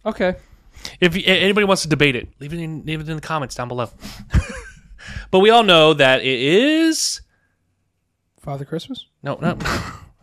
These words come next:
Speaker 2: I'm trying to go back to what
Speaker 1: Oh,
Speaker 2: we
Speaker 1: the
Speaker 2: did.
Speaker 1: other one. Oh, country, K F C. Who eats K F C? Japanese people. That's
Speaker 2: Everyone.
Speaker 1: why we love them.
Speaker 2: Oh. <laughs> Everyone loves K F C.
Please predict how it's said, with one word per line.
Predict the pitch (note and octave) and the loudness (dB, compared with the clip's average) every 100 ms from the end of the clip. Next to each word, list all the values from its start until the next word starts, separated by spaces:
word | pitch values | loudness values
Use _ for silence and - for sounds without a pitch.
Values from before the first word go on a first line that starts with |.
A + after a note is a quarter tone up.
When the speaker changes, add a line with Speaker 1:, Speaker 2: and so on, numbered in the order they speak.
| _ _ - | _ _ -16
Speaker 2:
I'm | A#2 A2 | -14 -8
trying | B2+ A#2 | -6 -4
to | |
go | A2 | -6
back | A2 A2 | -6 -8
to | - | 4
what | A3 | 6
Speaker 1:
Oh, | G#3+ C3 | 6 4
Speaker 2:
we | |
Speaker 1:
the | E3+ | 0
Speaker 2:
did. | G#3 | 2
Speaker 1:
other | A#3+ | 2
one. | F#3 C3 F3 | 2 0 2
Oh, | B3+ F3 | 4 4
country, | C4 B3+ F3+ | 0 -2 0
K | B3 | 2
F | A#3+ | 2
C. | - A3 - - - - - | 0 -4 -4 -14 -20 -12 -4
Who | C#4 | 0
eats | D4 - | 2 2
K | E4 C#4+ | 4 4
F | C#4 | 2
C? | D#4+ E4 E4+ - - - | 0 -2 -2 -8 -14 0
Japanese | A3+ A3 A#3 A#3+ | 2 2 0 0
people. | - G3 A3 | 0 4 6
That's | A#3 G#3+ | 6 6
Speaker 2:
Everyone. | G#3+ | 6
Speaker 1:
why | G#3 | 8
we | F#3 | 6
love | A3 | 6
them. | - D3 B2+ A#2 - - C#3 | 6 4 4 -2 -10 -10 0
Speaker 2:
Oh. | - - - - - - - - | 2 2 -2 -2 -4 -6 -10 -4
<laughs> | G#3 | 0
Everyone | G3+ G#3 G#3+ G3 | 2 4 4 4
loves | G3 F#3 | 2 2
K | G3+ F#3 | -2 0
F | F3+ E3+ | 2 0
C. | - F3 E3+ E3 D3+ C3+ | -4 -6 -6 -8 -10 -12